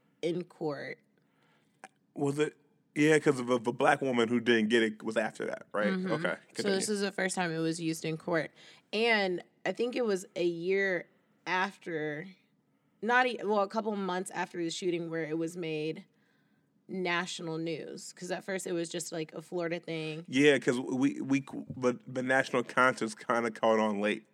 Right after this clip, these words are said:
Speaker 1: Mm-hmm.
Speaker 2: It caught on
Speaker 1: It was
Speaker 2: late.
Speaker 1: afterwards, and people were confused as to why we were just hearing about it.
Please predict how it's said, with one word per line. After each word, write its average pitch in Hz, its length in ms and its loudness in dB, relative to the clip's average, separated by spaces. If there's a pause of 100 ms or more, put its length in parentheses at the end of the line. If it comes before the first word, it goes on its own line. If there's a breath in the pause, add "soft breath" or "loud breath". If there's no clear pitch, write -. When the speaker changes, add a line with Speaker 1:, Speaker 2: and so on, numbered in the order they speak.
(240)
Speaker 1:
Mm-hmm. 208 540 -4
Speaker 2:
It 117 80 -2
caught 120 240 6
on 123 160 6
Speaker 1:
It 107 80 6
was 113 160 6
Speaker 2:
late. - 100 -2
Speaker 1:
afterwards, 180 540 0
and 175 120 -6
people 180 200 0
were 170 160 0
confused 175 500 -4
as 165 200 -6
to 185 80 -6
why 151 220 -4
we 165 120 -2
were 165 100 -2
just 160 240 -8
hearing 160 340 -8
about 143 280 -8
it. 147 220 -8